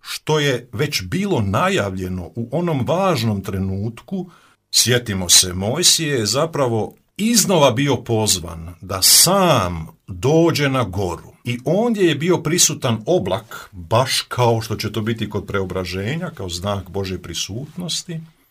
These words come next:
Ondje sam Mojsije doživljava da mu Bog zapravo po drugi put, nakon onog nesretnog klanjanja zlatnom u teletu, kada, eto, on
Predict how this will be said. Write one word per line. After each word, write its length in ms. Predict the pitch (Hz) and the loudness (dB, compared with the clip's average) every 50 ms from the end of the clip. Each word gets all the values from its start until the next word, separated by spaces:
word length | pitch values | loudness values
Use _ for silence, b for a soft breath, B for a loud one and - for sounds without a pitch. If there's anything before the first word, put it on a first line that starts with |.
| _ _ - | _ _ 0
Ondje 720 | 131 156 190 220 247 247 233 214 220 196 175 151 - - - _ - | 2 4 6 6 4 4 2 2 4 4 4 4 2 -2 -8 _ 2
sam 460 | - - - 165 190 196 190 165 139 127 - - _ - | 4 4 6 6 4 2 2 2 0 -2 -6 -8 _ -2
Mojsije 1000 | 113 107 110 120 143 180 202 214 214 - - - - - 92 90 87 80 73 - - _ - | 2 2 2 4 4 4 4 4 6 6 6 6 4 2 0 -6 -6 -8 -12 -16 -20 _ -18
doživljava 1040 | 98 90 87 117 110 104 90 98 151 214 214 214 214 202 196 185 185 180 165 160 B B _ - | -12 -4 0 0 2 2 2 0 0 0 0 4 4 4 6 6 4 2 2 -2 B B _ -10
da 240 | 101 92 117 120 | -2 0 0 2
mu 240 | 123 123 123 120 117 - | 2 0 -2 -2 -4 -6
Bog 720 | - 85 - - 175 185 160 127 101 92 87 87 85 - - _ - | -12 -8 -2 0 2 2 4 2 0 -2 -4 -8 -10 -18 -18 _ -4
zapravo 480 | - - 165 180 175 185 175 156 143 131 - | -2 0 0 0 0 0 0 0 0 -4 -4
po 140 | - 117 | -4 -4
drugi 540 | 113 - - 147 226 226 185 160 151 120 - | -2 -2 -2 -2 -2 -2 -2 -2 -6 -6 -6
put, 480 | - 127 123 104 92 82 80 - - - - | -6 -4 -4 -4 -4 -6 -10 -12 -14 -10 -8
nakon 500 | 95 92 101 104 117 113 117 - 107 110 | -4 -2 0 0 0 0 -2 -2 -2 -2
onog 240 | 110 110 104 90 90 | -2 -2 -2 -4 -4
nesretnog 600 | 95 107 120 120 - - 95 - - 95 85 - | -4 -2 0 0 0 0 -2 -6 -6 -10 -10 -10
klanjanja 560 | - - 98 113 120 127 117 104 104 98 95 | -6 -4 -2 -2 0 0 -2 -4 -4 -4 -4
zlatnom 640 | 90 85 87 98 104 113 120 117 113 - 95 95 95 | -4 -4 -2 0 0 0 0 -2 -4 -6 -6 -6 -6
u 120 | 92 92 - | -6 -6 -2
teletu, 400 | 117 123 139 117 98 - - 92 | -2 -2 0 -2 -4 -6 -10 -10
kada, 320 | - 104 101 98 95 104 | -6 -6 -4 -4 -2 -2
eto, 260 | 110 117 113 - 87 | -2 -4 -6 -6 -6
on 380 | 90 104 117 117 101 98 95 | -4 -2 -2 -2 -2 -4 -6